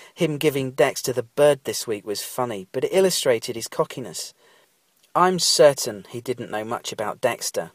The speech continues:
or he'd have run a mile. He reminded me of an internet troll, all cocky and confident when behind the safety of a computer keyboard on the internet, but going to pieces when confronted in person.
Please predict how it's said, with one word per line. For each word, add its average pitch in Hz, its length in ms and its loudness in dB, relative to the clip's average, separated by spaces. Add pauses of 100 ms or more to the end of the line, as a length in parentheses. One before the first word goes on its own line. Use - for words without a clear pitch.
or 110 200 0
he'd 113 100 -6
have 120 160 -2
run 120 160 2
a 117 40 -2
mile. 117 460 -2 (640)
He 190 120 4
reminded 190 580 6
me 131 160 0
of 123 120 -2
an 139 80 -2
internet 160 420 -2
troll, 104 420 -2 (120)
all 131 320 -4 (180)
cocky 135 440 0
and 120 120 -6
confident 123 600 -4
when 120 200 -4
behind 120 340 -2
the 120 40 -6
safety 120 400 0
of 117 80 -8
a 110 60 -8
computer 185 600 -4
keyboard 110 640 -2
on 110 120 -4
the 120 140 -2
internet, 170 500 -4 (580)
but - 140 8
going 196 200 6
to 170 60 0
pieces 143 560 0
when 120 200 -2
confronted 127 500 -4
in 110 140 -6
person. 143 480 -6